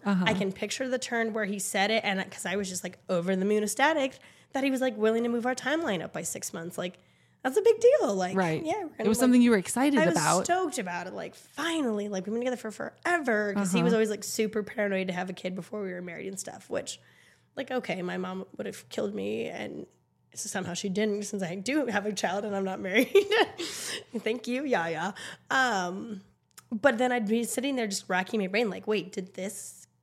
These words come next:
Speaker 2: conversation actually happen? Did I dream it?" And it's like, no,
Speaker 1: Mm-hmm.
Speaker 2: I know exactly where we were, and how dark it was, like, the turn, like, I remember everything 'cause I was, this was such a big moment. And that's when the gaslighting started.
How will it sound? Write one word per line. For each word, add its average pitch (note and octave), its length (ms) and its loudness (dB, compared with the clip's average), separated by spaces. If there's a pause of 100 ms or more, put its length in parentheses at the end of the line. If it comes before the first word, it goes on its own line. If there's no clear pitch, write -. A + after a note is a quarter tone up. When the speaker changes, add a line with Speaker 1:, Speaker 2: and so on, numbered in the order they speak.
(120)
Speaker 2:
conversation G#3 500 -4
actually F#3 220 -10
happen? - 320 -6
Did A3 140 -4
I F#3 80 -10
dream F#3+ 420 -2
it?" A4 80 -2 (220)
And C4 80 -2
it's C4 180 -4
like, A#3+ 140 0
no, A#3+ 160 6
Speaker 1:
Mm-hmm. F3 280 2 (220)
Speaker 2:
I C4 80 0
know C#4 140 0
exactly F#3 500 -4
where D4 180 0
we C#4 140 0
were, A#3+ 400 -2 (580)
and F#3+ 100 -10
how F#3 100 -6
dark C4+ 360 -2
it - 120 -6
was, C#4 240 -4
like, A3 180 -12
the G#3+ 80 -12
turn, D4+ 420 -2
like, B3+ 180 -8
I - 60 -10
remember D4 320 -8 (100)
everything C#4 540 -6
'cause G#3+ 120 -12
I - 80 -10
was, C#4 160 -8
this C#4+ 160 -4
was C#4 140 -4
such C4 200 -4
a C4+ 40 -2
big G#3 360 -6
moment. A3 500 0 (580)
And G#3+ 140 -2
that's G#3+ 160 -2
when A3 80 -2
the G#3 80 0
gaslighting G3 540 -6
started. F3+ 400 -8